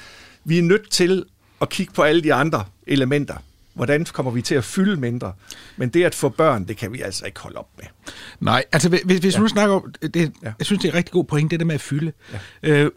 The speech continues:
Speaker 2: vi snakker meget C O to, og vi snakker det ene og det andet. I virkeligheden er, burde vi snakke areal, efter min mening. Det er der, øh,
Speaker 1: Yes.
Speaker 2: mennesket... Øh, påvirker voldsomt, øh, jordkloden, ikke?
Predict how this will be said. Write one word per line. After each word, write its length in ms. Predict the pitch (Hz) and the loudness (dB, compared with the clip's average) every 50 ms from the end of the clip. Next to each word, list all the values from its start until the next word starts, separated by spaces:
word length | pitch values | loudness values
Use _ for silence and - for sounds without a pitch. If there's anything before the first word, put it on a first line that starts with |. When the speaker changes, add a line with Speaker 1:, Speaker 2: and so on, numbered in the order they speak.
| - - | -6 -4
Speaker 2:
vi 100 | 156 160 | -2 -2
snakker 260 | - - 151 143 143 | 0 2 0 0 2
meget 220 | 139 143 151 151 | 2 2 2 0
C 80 | - - 135 | 0 0 0
O 60 | 117 | -2
to, 320 | 113 - - 135 147 80 87 | -2 -2 -4 -4 -4 -4 -4
og 140 | 107 104 113 | -4 -4 -4
vi 80 | 123 | -4
snakker 280 | - - 113 110 110 104 | -4 -4 -4 -2 -2 -4
det 140 | - 110 120 | -4 -6 -6
ene 120 | 131 139 | -4 -4
og 60 | 117 208 | -6 -4
det 60 | 196 | -4
andet. 240 | 127 110 127 135 - - | -4 -4 -6 -6 -6 -6
I 80 | 131 127 | -8 -6
virkeligheden 920 | 127 123 127 151 175 202 208 - - 156 135 - - 156 156 139 123 117 - _ - | -6 -6 -6 -4 -4 -4 -4 -4 -6 -8 -8 -6 -4 -4 -4 -4 -4 -6 -8 _ -10
er, 280 | - 123 131 147 156 147 _ - | -8 -4 -2 -2 -2 -4 _ -4
burde 240 | 139 139 147 143 - - | -2 -2 -2 -2 -4 -6
vi 140 | - 131 | -6 -4
snakke 360 | 120 - - 123 117 120 - 123 | -4 -2 -2 -4 -4 -4 -6 -6
areal, 480 | 123 110 110 113 117 135 135 - - - - _ - | -4 -2 -2 -2 -2 -4 -6 -8 -12 -18 -20 _ -12
efter 240 | - 110 - - 101 | -12 -12 -10 -8 -8
min 220 | 101 98 92 90 92 | -8 -8 -8 -10 -12
mening. 280 | 95 98 104 107 120 - - - - - - - _ - | -10 -8 -8 -8 -8 -12 -16 -20 -20 -20 -20 -18 _ -2
Det 100 | 156 147 | 0 0
er 40 | 139 | 0
der, 340 | - - 175 190 202 147 - - - _ - | 0 0 0 2 2 0 -2 -4 -8 _ -4
øh, 260 | 139 139 135 127 127 | -2 0 2 2 0
Speaker 1:
Yes. 60 | 123 120 - - | 0 -2 -2 -2
Speaker 2:
mennesket... 500 | 139 127 135 180 185 - - 156 127 - _ - - | 0 0 0 0 -2 -2 -2 -4 -6 -6 _ -8 -4
Øh, 200 | 127 120 117 107 - - - - _ - _ - | -2 -2 -2 -4 -6 -10 -20 -20 _ -20 _ -10
påvirker 540 | - - 156 160 151 147 139 127 - 113 104 110 135 | -4 0 0 0 2 0 0 -2 -2 -4 -6 -6 -4
voldsomt, 760 | 123 131 135 151 170 - - - 131 117 104 107 - - - - - - - - _ _ - | -2 0 2 2 2 0 0 0 2 2 0 0 -2 -6 -10 -10 -18 -20 -20 -20 _ _ -4
øh, 200 | 135 131 127 - - | -2 -2 -2 -2 -2
jordkloden, 640 | - 135 139 151 - - - 131 117 110 117 113 117 | -2 -2 -2 -2 -2 -4 -6 -4 -2 -2 -2 -2 -2
ikke? 180 | 131 156 147 | -2 -4 -6